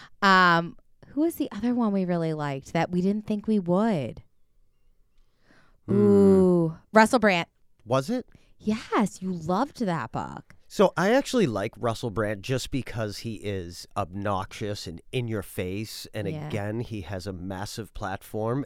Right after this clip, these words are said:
Speaker 2: and uses it for the right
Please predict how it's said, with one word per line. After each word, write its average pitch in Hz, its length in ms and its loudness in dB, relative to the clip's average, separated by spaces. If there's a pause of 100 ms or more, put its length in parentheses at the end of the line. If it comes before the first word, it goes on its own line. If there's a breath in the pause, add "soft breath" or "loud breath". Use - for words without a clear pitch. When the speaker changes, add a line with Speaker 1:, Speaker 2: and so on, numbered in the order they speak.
Speaker 2:
and 113 580 -6 (520 soft breath)
uses 151 680 -2
it 131 520 -6
for 151 520 -4
the 170 280 -6
right 107 480 -6